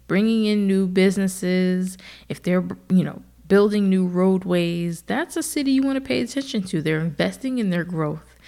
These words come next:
which means in the long run, that's gonna be great for you, especially when it comes to real estate. Okay? If a company, a, a state is building,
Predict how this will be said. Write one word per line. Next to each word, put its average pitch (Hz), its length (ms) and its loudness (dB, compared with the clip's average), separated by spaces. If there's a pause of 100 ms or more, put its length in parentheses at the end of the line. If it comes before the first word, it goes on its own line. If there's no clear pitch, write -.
(300)
which - 200 -6
means 175 380 -2
in 165 140 -4
the 160 80 -2
long 208 320 -2
run, 160 160 0
that's 165 180 -6
gonna 170 140 -4
be 160 100 -6
great 165 240 -4
for - 120 -8
you, 185 220 0
especially - 760 -6
when 165 120 0
it 160 100 -6
comes 160 260 -6
to 180 100 -4
real 233 180 0
estate. 160 400 -6 (880)
Okay? 180 480 -4
If - 160 -14
a - 40 -14
company, 269 520 -4
a, 160 220 -2 (160)
a - 140 -12
state 233 420 -2
is 170 100 -4
building, 220 560 -2